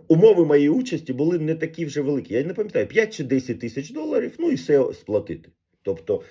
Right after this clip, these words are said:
і так вони всім сплачували, в кого рейтинг вище дві п'ятсот п'ятдесят. А в мене все ж таки рейтинг був великий, і я залюбки приїхав би пограв. Це було б цікаве шоу. Це б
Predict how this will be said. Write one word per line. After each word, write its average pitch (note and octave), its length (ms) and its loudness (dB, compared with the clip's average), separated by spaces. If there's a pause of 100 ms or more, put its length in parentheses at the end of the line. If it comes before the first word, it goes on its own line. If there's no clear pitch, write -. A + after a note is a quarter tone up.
(100)
і F3+ 80 -4
так A3+ 300 -4
вони C#3+ 220 2
всім C3 300 -4
сплачували, C#3 600 4
в G#2+ 80 -8
кого A#2+ 240 4
рейтинг A2+ 400 2
вище A2 240 -4
дві D#2+ 180 -8
п'ятсот F2 380 -6
п'ятдесят. F2 500 -8
А F2+ 60 -14
в D#2+ 60 -10
мене G2 220 -2
все G2 180 -6
ж - 100 -10
таки G#2+ 180 0
рейтинг G#2+ 300 2
був A#2+ 160 -2
великий, G3+ 580 -4
і F3+ 140 -6 (260)
я E3+ 240 0
залюбки B3 400 2
приїхав F3+ 500 -2
би A2 120 0
пограв. G#2+ 400 -6
Це - 140 -10
було F#2+ 200 0
б G#2+ 100 -10
цікаве D#3+ 320 -4
шоу. D#3+ 400 -6 (380)
Це A#2+ 240 4
б - 120 -12